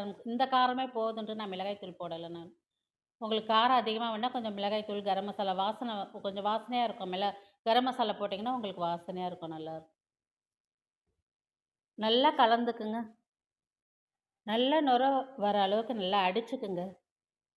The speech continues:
நல்லா அந்த உப்பு, ம-, மிளகுத்தூள்லாம் போட்டிருக்கோம் பாருங்களேன், நல்லா அடிச்சுக்குங்க. இப்போ வந்து நம்ம துருவி வச்சிருக்க காய்கறி எடுத்து போட்டுக்கலாம். நீங்க இது கூட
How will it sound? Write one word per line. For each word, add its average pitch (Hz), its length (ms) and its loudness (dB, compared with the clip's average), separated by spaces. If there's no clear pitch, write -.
நல்லா 208 180 0
அந்த 208 180 -2
உப்பு, 208 320 -4
ம-, 185 500 0
மிளகுத்தூள்லாம் 220 640 2
போட்டிருக்கோம் 202 340 -2
பாருங்களேன், 190 320 0
நல்லா 190 220 -2
அடிச்சுக்குங்க. 202 460 -4
இப்போ 254 180 0
வந்து 233 180 0
நம்ம 226 200 -2
துருவி 240 280 -2
வச்சிருக்க 180 360 -2
காய்கறி 185 380 0
எடுத்து 170 180 -14
போட்டுக்கலாம். 175 440 -10
நீங்க 277 220 2
இது 269 160 6
கூட 277 220 4